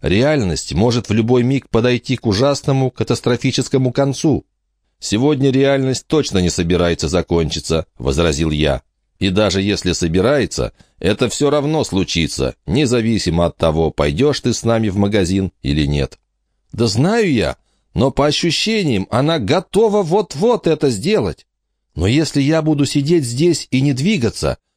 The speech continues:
все остальное тоже замрет, и ничего плохого не случится». Именно в этот трагический момент мимо проехала машина с опущенными стеклами и громкой музыкой внутри, с дикими басами.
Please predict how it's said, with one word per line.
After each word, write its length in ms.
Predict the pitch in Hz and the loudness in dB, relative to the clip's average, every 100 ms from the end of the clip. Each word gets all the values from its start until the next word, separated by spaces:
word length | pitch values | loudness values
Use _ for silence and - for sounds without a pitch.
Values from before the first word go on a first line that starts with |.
| _ | _
все 260 | - - 143 | -2 0 2
остальное 560 | - 170 180 190 151 | 2 0 2 0 -2
тоже 360 | - 202 196 123 | 0 0 2 0
замрет, 540 | 107 123 131 127 - - | 0 0 2 2 -2 -2
и 100 | 104 | 0
ничего 400 | 143 - 143 175 | 0 0 0 0
плохого 460 | 165 165 180 170 170 | 0 -2 0 0 0
не 100 | 165 | 0
случится». 720 | 170 175 - 190 - 85 - _ _ _ _ _ _ | 0 0 0 -2 -2 -4 -4 _ _ _ _ _ _
Именно 420 | 120 120 117 110 | 0 2 2 2
в 80 | 92 | 2
этот 280 | 92 78 76 | 2 0 -2
трагический 640 | 80 76 78 76 76 - 65 | 0 0 0 -2 -4 -2 -2
момент 540 | 69 85 113 104 - _ _ | 2 2 2 0 -8 _ _
мимо 400 | - 113 117 104 | 0 2 2 2
проехала 600 | - 80 90 101 95 90 | 0 0 0 0 0 0
машина 460 | 87 90 - 76 71 | 0 0 0 -2 -2
с 100 | - | -2
опущенными 680 | 76 78 73 - 67 69 69 | -2 -2 -2 -2 -2 -2 -4
стеклами 560 | - 110 98 98 95 | 0 0 2 0 0
и 200 | - 80 | -2 -2
громкой 440 | 78 90 95 - 87 | 0 2 2 0 0
музыкой 480 | 92 73 73 71 | 2 0 -2 -4
внутри, 520 | 60 73 69 69 65 - _ - | -2 -4 -2 -2 -4 -6 _ -12
с 180 | 62 | -8
дикими 420 | 64 117 - 98 90 | -2 -2 0 0 2
басами. 680 | 85 - 85 69 62 57 | 2 0 0 0 -2 -6